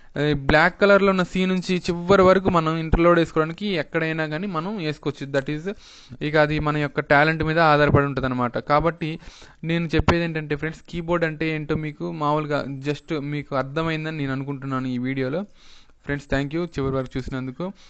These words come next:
Friends, మీరు కామెంట్లో నాకు, ఆ, ఇంకా మరిన్ని videos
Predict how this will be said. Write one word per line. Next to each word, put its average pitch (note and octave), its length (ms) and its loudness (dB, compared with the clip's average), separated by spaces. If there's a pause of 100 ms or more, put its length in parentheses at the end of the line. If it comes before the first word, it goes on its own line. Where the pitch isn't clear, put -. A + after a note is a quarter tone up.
(180)
Friends, D#3 260 -8
మీరు D#3 160 -2
కామెంట్లో D3 640 0
నాకు, B2+ 560 -2 (120)
ఆ, C3+ 260 -4
ఇంకా C3+ 520 2
మరిన్ని C3 360 -2
videos C#3 540 -2